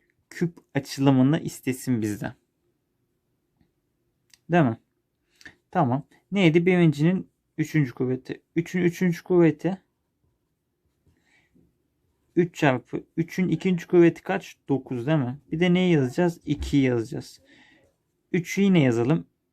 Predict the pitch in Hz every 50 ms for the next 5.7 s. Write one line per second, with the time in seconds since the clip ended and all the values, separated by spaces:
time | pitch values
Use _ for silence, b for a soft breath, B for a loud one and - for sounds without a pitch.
0 | _ _ _ _ _ - 147 147 160 165 170 175 180 165 160 180 190 175 151 143
1 | 170 175 - - 147 - - - _ - 127 143 143 131 117 117 113 113 139 151
2 | 160 165 175 180 165 156 156 143 143 143 147 165 143 143 - - - 151 - _
3 | _ - - 170 175 170 160 156 - 175 170 170 170 - - 160 151 143 139 -
4 | - - - 185 180 - - - _ _ _ _ _ _ _ _ _ _ _ _
5 | _ _ _ _ _ _ - 156 135 131 135 - _ _